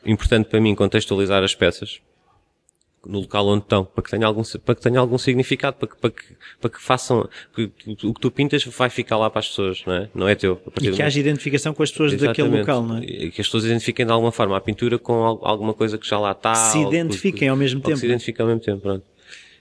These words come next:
Speaker 1: E, e era o que eu estava a dizer, tipo, tu pintas deixa de ser teu, portanto é para as pessoas. E, e é importante que,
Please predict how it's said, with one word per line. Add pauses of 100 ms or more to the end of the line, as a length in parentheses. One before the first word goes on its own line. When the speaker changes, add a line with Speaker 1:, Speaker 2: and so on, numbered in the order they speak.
Speaker 1:
E, (140)
e
era
o
que
eu
estava
a
dizer,
tipo,
tu
pintas
deixa
de
ser
teu,
portanto
é
para
as
pessoas. (160)
E,
e
é
importante
que,